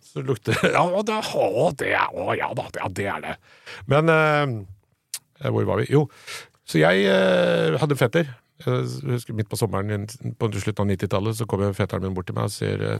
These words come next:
«Du, har du, har du lyst på øl, eller?» Og så sier jeg, «Ja.» Eh, jeg visste ikke at man fikk tak i øl her. Ok.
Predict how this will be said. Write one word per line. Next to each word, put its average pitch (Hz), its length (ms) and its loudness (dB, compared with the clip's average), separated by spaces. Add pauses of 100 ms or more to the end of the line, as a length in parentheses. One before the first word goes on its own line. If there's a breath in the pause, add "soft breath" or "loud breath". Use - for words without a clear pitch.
«Du, 139 160 4 (800)
har 87 100 0
du, 90 460 2
har - 180 -2
du 76 80 -6
lyst 82 160 -8
på - 160 -10
øl, 120 160 0
eller?» 269 240 0 (1080)
Og 113 60 -4
så - 80 -6
sier 98 280 0
jeg, 85 520 -2
«Ja.» 180 160 0 (400)
Eh, 151 400 0 (100)
jeg 139 80 2
visste 127 180 -2
ikke - 140 -2
at - 100 -14
man 107 140 -2 (220)
fikk 110 160 -6
tak 90 180 0
i - 20 0
øl 104 120 -2
her. 175 80 -2 (240)
Ok. - 160 6